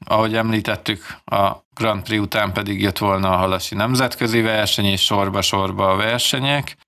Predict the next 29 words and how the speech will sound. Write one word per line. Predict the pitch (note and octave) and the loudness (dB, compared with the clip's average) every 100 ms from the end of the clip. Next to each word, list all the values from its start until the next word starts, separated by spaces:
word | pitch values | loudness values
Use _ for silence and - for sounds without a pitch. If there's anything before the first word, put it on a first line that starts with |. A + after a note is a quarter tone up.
| _ | _
Újratervezés | - C#3 C#3+ C#3 C#3 C3 C3 B2 B2+ A#2 | 2 2 2 2 2 2 0 2 2 2
volt | - A#2+ A2+ | 2 2 0
a | A2 | -2
díjugrató | G#2+ A2+ G#2+ G#2+ - A2 | -2 0 0 -2 -2 -2
szakágnál, | - G#2+ - G#2 G#2+ G#2+ G#2 G#2 G#2 | -2 -2 0 2 2 0 2 2 0
és | G2+ - | -2 0
ahogy | G#2 G#2+ | 0 2
említettem, | G#2+ G#2+ G2 G2 - G2 | 2 2 2 -2 0 2
Halas | G2 G2 - | 2 2 -2
hatalmas | G2 - G3 F#2+ F#2 - - | -4 0 2 2 0 -2 -2
bizalmat | G#2 G2 G#2 F#2+ G2 F#2+ | 0 2 4 4 4 0
kapott, | - G2+ - A2 A2+ - - - | 0 -2 0 0 -2 -6 -6 -4
ö, | G#2+ G2 F#2+ | -2 -2 -2
és | G2+ G2 | -2 0
azt | G#2 | 0
gondolom, | G2 G2 G2 | 2 2 2
ezt | F#2+ - | 2 0
az | F#2 | 0
elmúlt | G2+ G2 F#2+ F2 | 2 2 0 0
években | G2 F#2+ G2 G2 G2 | 0 0 -2 -2 0
megszolgáltuk | G2 - - F#2+ F#2+ F#2+ F#2+ - - | -2 -2 0 2 2 2 0 0 -4
azokkal | F#2 F#2 - G2 | -4 -4 -4 -2
a | F#2+ | 0
versenyekkel, | F#2+ F#2 - G2 F#2 - | 0 -2 0 0 0 0
amik | F#2+ F#2+ | 0 0
a | F#2+ | 0
hátunk | F#2 F#2+ F#2+ G#2 | 0 -2 -2 -2
mögött | G#2 G#2+ A2 | 0 0 0
vannak, | - A2+ A#2 A#2+ B2 B2 | 0 0 4 4 2 -2